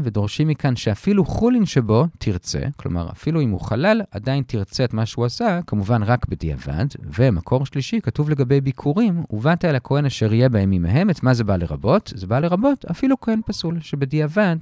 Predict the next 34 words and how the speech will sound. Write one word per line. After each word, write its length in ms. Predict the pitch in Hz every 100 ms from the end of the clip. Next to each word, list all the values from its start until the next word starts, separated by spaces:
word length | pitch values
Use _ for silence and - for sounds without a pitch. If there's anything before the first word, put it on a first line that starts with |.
| -
גם 140 | 117 120
מה 80 |
שהוא 300 | 117 120 151
עשה 240 | 147 - 98 -
כשר. 320 | 95 - 90 - - - -
אז 120 | 98
אלה 120 | 175 185
שלושה 360 | - 107 143
מקורות 640 | 143 - 107 156 139 -
לזה 220 | 104 101 127
שהוא 260 | 135 117
נמצא 360 | 104 95 - 139
בן 180 | 120 110
גרושה 340 | 101 92 131
או 60 | 107
בן 160 | 101
חלוצה, 460 | - 90 90 - 196 - - -
מה 120 | 151
שהוא 140 | 165 143
עשה 180 | - 127
בדיעבד 520 | 104 95 92 175 196 -
עדיין 360 | 90 101 95 71
כשר, 420 | 73 - 82 160 - - -
ולעומת 680 | 80 117 127 104 87 113 135
זאת, 500 | - 117 104 90 -
מה 140 | 92 113
המקור 400 | 127 - 113 123
לזה 180 | 113 101
שאם 180 | 95
הוא 80 | 90
נמצא 340 | 87 82 - 123
בעל 320 | 110 92 87
מום, 440 | 87 127 120 85 -
אז 240 | - 80